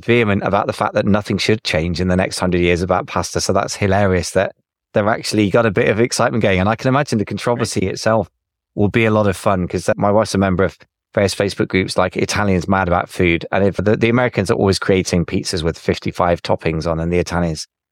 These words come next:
Speaker 1: love to get angry about that, which of course makes for a fantastic conversation and buzz. So I guess you could even go to the controversy angle, but that sounds great. So what else, what are the other practical things we need to think about then? If we're hiring an industrial designer, we go to Crowdspring, we go through some kind of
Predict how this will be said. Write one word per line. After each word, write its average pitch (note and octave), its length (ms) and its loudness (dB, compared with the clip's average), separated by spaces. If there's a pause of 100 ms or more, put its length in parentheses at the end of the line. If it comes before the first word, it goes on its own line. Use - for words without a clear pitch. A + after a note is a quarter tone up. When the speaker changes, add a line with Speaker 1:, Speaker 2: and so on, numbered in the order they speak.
(300)
Speaker 1:
love B2 400 2
to C3 100 0
get G2+ 160 2
angry F#2+ 280 2
about - 240 0
that, - 200 -4
which B2 160 0
of - 80 0
course - 240 0
makes A2+ 200 0
for A2 80 -2
a F#2+ 40 -4
fantastic - 500 -4
conversation F#2+ 680 -2
and E2+ 160 -4
buzz. G2 240 0 (120)
So - 140 0
I D3+ 60 2
guess - 300 0 (300)
you C3+ 120 2
could D#3 140 2
even C#3+ 260 4
go C3 200 2
to - 160 -6
the A#2 80 2
controversy A#2 680 -2
angle, G2 420 -2 (340)
but D3+ 200 2
that F#3 120 0
sounds F#3 180 0
great. C#3+ 300 2
So C3+ 100 0
what E3 160 2
else, F#3 280 0 (100)
what C3+ 120 2
are - 40 4
the E3+ 140 4
other C3 120 0
practical - 440 -6
things G2+ 240 -2
we F#2+ 60 -8
need F#2+ 100 0
to - 80 -8
think G2 160 -2
about F#2 220 0
then? E2+ 160 -2
If F2 100 -6
we're G#2 60 2
hiring C#3+ 340 0
an A#2 80 2
industrial G2+ 440 -2
designer, A#2 560 2
we A2 100 -2
go G2+ 100 2
to F2 80 -4
Crowdspring, A2 720 0 (360)
we G2+ 60 -4
go A#2 220 2
through G2+ 320 2
some F#2 200 -2
kind G2 220 -2
of F#2 220 -2